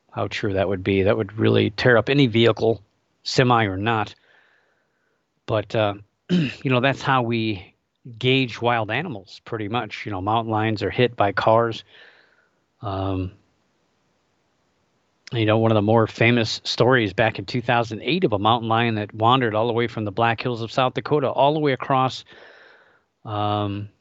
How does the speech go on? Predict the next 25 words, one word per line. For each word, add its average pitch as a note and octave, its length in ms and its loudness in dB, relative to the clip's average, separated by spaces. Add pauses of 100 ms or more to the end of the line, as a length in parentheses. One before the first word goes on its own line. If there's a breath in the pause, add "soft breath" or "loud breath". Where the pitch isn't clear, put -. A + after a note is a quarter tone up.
(1300)
some - 200 -2
of D#3 80 0
the C#3 60 2
northern C3+ 360 4
states C3 340 -2
here C3+ 100 0
in B2 60 0
the B2 40 -2
United A#2+ 280 0
States, B2+ 380 -2
and, G#2+ 180 -6
uh, G2 180 -6 (680)
we C3 260 -2 (280)
weaved C#3+ 260 4
its C#3 160 0
way C#3 140 6
through A#2 200 -2
Canada, C#3+ 460 2
came B2+ 260 -4
back A2+ 260 -4
down B2 360 -2 (520 soft breath)
into C#3 220 -4
the C#3+ 60 -2
United A#2+ 320 0
States, - 540 -4